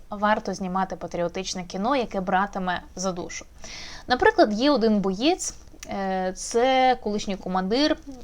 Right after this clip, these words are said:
е, аеророзвідки сорок сьомої бригади Андрій Смоленський. Так, він молодий айтішник. І коли він ще був цивільним,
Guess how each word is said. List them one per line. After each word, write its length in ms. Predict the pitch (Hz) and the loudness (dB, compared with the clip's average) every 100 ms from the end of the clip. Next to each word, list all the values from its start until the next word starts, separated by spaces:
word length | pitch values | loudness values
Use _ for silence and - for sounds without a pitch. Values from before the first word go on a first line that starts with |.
| - - | -16 -6
е, 220 | 208 196 - | -4 -2 0
аеророзвідки 1080 | 214 202 180 175 220 247 220 - 202 196 - - - - | 0 2 2 4 4 4 0 -2 -2 -2 -4 -14 -20 -4
сорок 240 | - 311 | 0 2
сьомої 320 | - 226 202 180 | 2 2 2 2
бригади 600 | 185 165 208 262 202 208 | 0 2 2 2 0 -2
Андрій 460 | 196 208 302 294 - - - | -2 2 4 4 -2 -16 -16
Смоленський. 800 | - 185 180 202 277 - 220 202 - | -8 -4 -2 -2 -2 -4 -6 -6 2
Так, 280 | 302 339 - | 6 6 4
він 140 | 208 | 2
молодий 420 | 202 196 190 214 - | 2 2 2 0 -2
айтішник. 720 | 190 190 285 320 262 226 - - - - - - - | -6 0 0 2 -2 -6 -8 -18 -18 -18 -18 -18 -8
І 480 | - 240 233 233 226 220 - - | -2 0 2 4 4 2 -8 10
коли 200 | 269 320 | 10 12
він 140 | 269 | 6
ще 140 | - | 4
був 260 | 226 226 214 | 2 4 2
цивільним, 600 | - 247 330 427 349 320 | 2 4 6 4 2 0